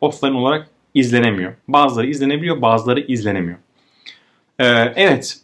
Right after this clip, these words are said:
aslında Disney Plus abonelik hizmetiyle burada yepyeni bir model oluşturuyor kendisine. Yepyeni bir gelir modeli oluşturuyor. Bu da tahmin ediyorum Disney Plus için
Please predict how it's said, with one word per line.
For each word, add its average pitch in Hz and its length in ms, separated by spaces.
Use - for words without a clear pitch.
aslında 170 640
Disney 160 400
Plus 156 280
abonelik 156 760
hizmetiyle 139 800
burada 151 500
yepyeni 143 480
bir 139 120
model 131 300
oluşturuyor 117 500
kendisine. 110 400
Yepyeni 139 400
bir 139 100
gelir 120 340
modeli 113 340
oluşturuyor. 104 560
Bu 147 120
da 143 180
tahmin 135 320
ediyorum 120 380
Disney 135 280
Plus 131 220
için 147 260